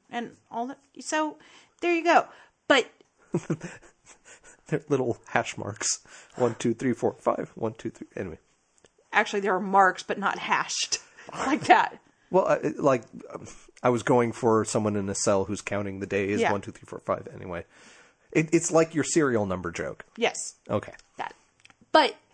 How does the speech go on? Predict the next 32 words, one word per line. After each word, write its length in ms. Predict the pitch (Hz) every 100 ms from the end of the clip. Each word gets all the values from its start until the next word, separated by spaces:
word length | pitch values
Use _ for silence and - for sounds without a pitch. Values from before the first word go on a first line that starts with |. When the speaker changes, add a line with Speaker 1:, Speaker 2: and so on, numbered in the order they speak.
| _ - - -
Speaker 1:
the 80 | 277
Chinese 520 | - 330 339 311 254
government 500 | 311 302 262 233 - _ _
is 180 | 247 220
not 240 | 247 294 285
exactly 400 | 262 262 233 220
known 260 | 247 233 214
for 320 | 220 214 208 _ _ _ _ _ -
Speaker 2:
Being 300 | 107 98 90
ethical 360 | 90 - - 95
Speaker 1:
to 40 |
Speaker 2:
about 60 | 277 294
Speaker 1:
being 140 | 277
Speaker 2:
this. 80 | 247
Speaker 1:
the 60 |
most 240 | 247 247 -
ethical 340 | 247 240 214 214
group 260 | 202 185
in 80 | 180
the 140 | 185 175
Speaker 2:
But 160 | 123
they 100 | 156
Speaker 1:
in 40 | 160
Speaker 2:
stopped 360 | 156 135 120
exporting 600 | 107 - - 139 131 101
at 100 | 92
a 40 | 87
certain 240 | - -
Speaker 1:
They 80 | 262 254
Speaker 2:
point. 40 |
Speaker 1:
stopped 640 | - - - 302 330 330
exporting, 600 | 247 - - 226 208 196